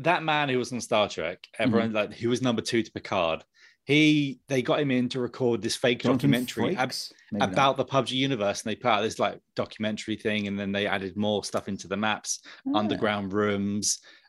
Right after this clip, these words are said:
Speaker 1: uh, secret, like, poster things and lore you can find. And, like, half the time I didn't care because I just wanted to shoot people, but the stuff they did do was caring in a,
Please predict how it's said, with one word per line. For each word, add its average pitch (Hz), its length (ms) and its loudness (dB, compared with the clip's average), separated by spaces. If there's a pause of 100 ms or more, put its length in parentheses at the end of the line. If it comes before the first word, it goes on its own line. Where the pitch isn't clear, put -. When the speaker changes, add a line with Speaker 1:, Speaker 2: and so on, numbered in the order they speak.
(140)
Speaker 1:
uh, 101 340 2
secret, - 480 -6
like, 101 180 -2
poster 104 320 -6
things 104 380 -4
and 95 180 -4
lore 98 200 2
you 95 60 -2
can 90 140 -10
find. 98 380 0
And, 87 160 -4 (360)
like, 104 300 2
half 151 240 4
the 143 80 -2
time 120 140 2
I 117 40 2
didn't 117 200 0
care 107 240 2
because 98 200 -8
I 95 60 -2
just 90 180 -8
wanted 95 120 -4
to 90 100 -4
shoot - 180 -4
people, 90 300 -12
but 90 200 0 (240)
the - 60 -6
stuff 151 220 0
they 135 100 2
did 170 260 4
do 85 280 -2 (240)
was 110 180 -2
caring 127 480 0
in 131 140 -2
a, 123 60 -6